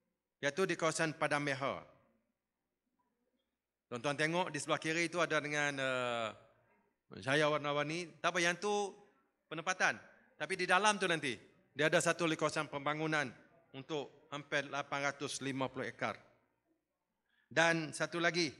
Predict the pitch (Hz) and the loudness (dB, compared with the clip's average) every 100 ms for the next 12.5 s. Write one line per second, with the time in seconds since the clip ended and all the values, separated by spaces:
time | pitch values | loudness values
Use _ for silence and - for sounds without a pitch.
0 | - _ _ _ _ _ _ - 139 143 | -20 _ _ _ _ _ _ -6 -2 -2
1 | 147 160 - 180 - - _ _ _ _ | -2 -2 2 0 0 -8 _ _ _ _
2 | _ _ _ _ _ _ _ _ _ _ | _ _ _ _ _ _ _ _ _ _
3 | _ _ _ _ _ _ _ _ 135 143 | _ _ _ _ _ _ _ _ -10 -6
4 | 185 165 185 233 208 180 151 - - _ | -4 2 6 6 6 4 4 -2 -20 _
5 | _ _ _ _ _ _ _ _ _ _ | _ _ _ _ _ _ _ _ _ _
6 | _ _ - 127 170 180 175 185 180 160 | _ _ -8 0 6 6 8 6 4 2
7 | 135 151 160 175 - 190 170 123 - 139 | -6 -2 4 4 6 4 4 -2 -10 -8
8 | 160 170 165 - - _ _ _ _ _ | -4 -2 -4 -4 -20 _ _ _ _ _
9 | _ _ 143 160 - 180 - 175 - 160 | _ _ -14 -12 -8 -6 -4 -4 -4 -4
10 | 170 101 - _ _ _ _ 131 165 175 | -4 -4 -14 _ _ _ _ 0 4 8
11 | 170 - - - _ _ - - 175 151 | 6 4 -10 -20 _ _ -14 0 2 2
12 | 120 156 170 180 135 | 0 2 4 6 4